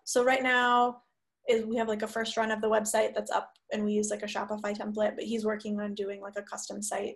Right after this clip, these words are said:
So I'll continue to, you know, post some, like, website updates. Um, so he's helping with a lot of the tech s-, tech stuff. He's a U X designer, so he can help there.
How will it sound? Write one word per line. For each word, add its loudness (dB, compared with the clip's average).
So 2
I'll 6
continue -2
to, -6
you -2
know, 0
post -4
some, -8
like, -10
website 0
updates. -4
Um, -4
so -6
he's -2
helping 2
with -4
a -2
lot 2
of 0
the -4
tech -14
s-, -6
tech -10
stuff. -6
He's -6
a -4
U -2
X -10
designer, -8
so -8
he -4
can -4
help -8
there. -2